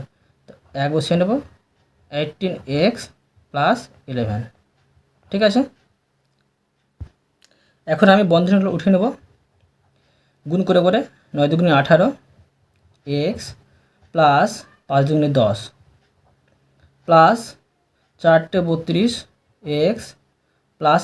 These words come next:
মাইনাসে মাইনাস, চার সাতে আঠাশ, তারপরে মাইনাস আঠারো এক্স। এবার দেখো মাইনাস প্লাসে মাইনাস, দেখলে চিহ্ন চেঞ্জ, চেঞ্জ হয়ে গেল, এই জন্য আমি কমন নিয়ে করতে বলেছি। এবার নিচে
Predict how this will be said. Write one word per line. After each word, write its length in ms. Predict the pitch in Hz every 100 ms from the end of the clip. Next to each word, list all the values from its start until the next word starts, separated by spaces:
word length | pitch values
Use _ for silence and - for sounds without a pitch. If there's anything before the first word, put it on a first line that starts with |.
| 170
মাইনাসে 280 | 156 156 170 143
মাইনাস, 340 | 139 143 240 -
চার 140 | 127 120
সাতে 220 | 131 131 -
আঠাশ, 260 | 107 101 107 - _ _ _ _ _ _ _ _ _ _ _ _ _ _ 131
তারপরে 280 | 135 143 139 107 - _ _ -
মাইনাস 480 | 156 170 175 240 262 - _ _ -
আঠারো 340 | 135 170 170 156 165
এক্স। 180 | 233 - - _ _ _ _ _ _ _ _ _ _ -
এবার 160 | 175 170
দেখো 160 | 143 131 143
মাইনাস 400 | 160 190 247 269 - _ _ -
প্লাসে 320 | 151 143 - 226
মাইনাস, 340 | 147 123 110 113 - - _
দেখলে 200 | 160 214 226
চিহ্ন 140 | 165 151
চেঞ্জ, 160 | 139 131 - _ - - _ _
চেঞ্জ 160 | 165 147 110
হয়ে 140 | 110
গেল, 40 | 127 - _ _ -
এই 80 | 147
জন্য 140 | 170 214
আমি 80 | 160 143
কমন 160 | 127 135
নিয়ে 100 | 233 170
করতে 180 | - 120
বলেছি। 240 | 113 - - - _ _ _ _ _ _ _ _ _ _ -
এবার 140 | 147 151
নিচে 140 | 185